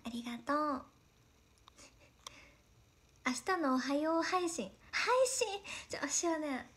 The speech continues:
配信はちょびむずいかもだけど、おはよう投稿はしようかな。おはよう言うて。きまこランドルさん、明けおめありがとう。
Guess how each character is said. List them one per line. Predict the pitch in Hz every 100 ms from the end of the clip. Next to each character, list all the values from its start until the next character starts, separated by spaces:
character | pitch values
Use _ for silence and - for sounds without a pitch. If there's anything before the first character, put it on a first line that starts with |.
| - - - - -
配 | - - 349 370
信 | - - 359 359 359 359 349 349 349 349 349
は | 349 339
ち | -
ょ | 330
び | 269
む | 254
ず | 247 254
い | 247
か | 247
も | 214
だ | 220
け | - -
ど、 | - - - - _ _ _ - 226
お |
は | - 311
よ | 339 339
う | 330
投 | - 320 294
稿 | - 190
は | 240
し | - 214
よ | 196
う |
か | -
な。 | - - - _ - - - - - - - - - - _ _ _ _ - - - _ -
お |
は | - 214
よ | 208 202
う | 196
言 | 180
う | -
て。 | - - _ - - _ _ _ _ _ _ _ _ _ _ _ _ _ - - _ - _ _
き | - 277
ま | 320
こ | 339
ラ | 359
ン | 339
ド | 294
ル | 262
さ | 240
ん、 | 214 - -
明 | -
け | - 277
お |
め | 269 269
あ | 262
り |
が | 285 320
と | 320
う。 | 302